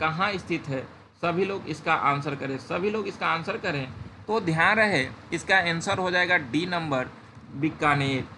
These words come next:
इसका आंसर जो है वो बीकानेर हो जाएगा, ध्यान रखेंगे,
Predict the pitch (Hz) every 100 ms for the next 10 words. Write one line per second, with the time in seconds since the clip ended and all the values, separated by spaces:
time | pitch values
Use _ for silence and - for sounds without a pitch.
0 | - - _ 165 - 220 208 170 175 175
1 | 220 214 214 160 143 170 151 156 - 185
2 | 180 170 170 156 160 156 170 143 143 147
3 | 170 190 147